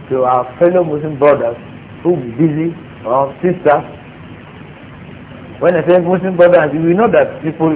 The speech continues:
sisters, they, they will not easily do that. Brothers, yes,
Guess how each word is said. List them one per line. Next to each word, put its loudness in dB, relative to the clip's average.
sisters, 0
they, 0
they -2
will -2
not 0
easily -4
do -8
that. -8
Brothers, 4
yes, 4